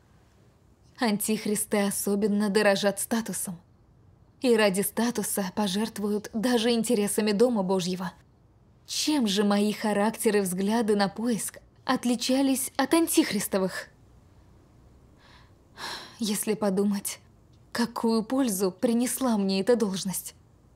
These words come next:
Из-за нее я утратила разум, не желая замечать свои недостатки. Сталкиваясь с проблемами, я не хотела искать,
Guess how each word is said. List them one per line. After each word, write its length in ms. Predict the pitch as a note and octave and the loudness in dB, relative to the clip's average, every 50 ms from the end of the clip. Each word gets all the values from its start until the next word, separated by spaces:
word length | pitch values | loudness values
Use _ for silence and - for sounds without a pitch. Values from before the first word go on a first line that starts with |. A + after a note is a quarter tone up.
| _ _ _ _ _ _ _ _ _ _ _ - - - - - - - _ _ - | _ _ _ _ _ _ _ _ _ _ _ -20 -20 -20 -20 -20 -20 -20 _ _ 0
Из-за 300 | B3+ A#3 G#3+ F#3+ G3 G#3+ | 0 2 2 2 2 2
нее 360 | G#3+ G#3 G#3+ G3+ F#3 G3+ G#3+ | 2 2 0 0 0 2 0
я 240 | G#3+ G3+ G#3+ G#3 G3+ | 0 2 4 4 4
утратила 480 | G3 F#3+ A#3 G#3 G#3 - - G#3+ G#3 G3+ | 4 2 0 0 0 0 2 4 4 4
разум, 460 | G3 G3+ A3+ A3+ G3 G3 F#3+ F#3 G#3 | 4 4 2 2 2 0 0 2 2
не 100 | A3+ A#3 | 2 2
желая 500 | F3+ G#3+ G#3 G#3 G#3+ A3 A3+ A#3 A3+ G#3+ | 2 2 2 2 2 2 2 0 0 0
замечать 720 | G3+ G3 G#3+ G#3 G#3 G3+ - - G#3 G#3+ A3+ A3 - - - - | 0 0 0 0 0 0 -2 -2 -2 -2 -2 -4 -6 -8 -10 -6
свои 500 | - - - C4 C4 A#3+ A3 A3 A3 G#3 | -6 -4 -2 0 0 2 2 2 2 2
недостатки. 760 | A3 A3 G3+ G#3+ G3+ - - - F#3 - - - - F3+ - - - - _ _ - - - - - _ _ _ _ - - - - | 2 0 2 0 0 0 -2 -4 -4 -6 -8 -12 -14 -14 -16 -18 -20 -20 _ _ -20 -20 -20 -20 -20 _ _ _ _ -20 -20 -14 -10
Сталкиваясь 680 | - - - C4 B3 A#3 A#3 - A#3 G3 G3+ G3+ G3 - | -8 -2 2 4 4 4 4 2 0 2 2 2 2 0
с 40 | - | 0
проблемами, 680 | - G#3 G3+ G3 G3+ G#3 A#3+ A#3 G#3+ F#3 F3+ E3+ - - _ _ _ - - - | 2 2 2 4 2 2 2 2 2 0 -2 -4 -8 -12 _ _ _ -20 -10 -6
я 240 | C4 G#3+ A3 G#3+ | -2 2 4 4
не 120 | G#3 G#3 G3+ | 4 2 2
хотела 520 | - - G#3 G3+ - A3 G#3 G#3 G3+ G3+ | 0 0 -2 -2 0 0 2 4 4 2
искать, 420 | G3 - - - A3+ A3 - - | 2 0 -2 -2 -2 -2 -4 -6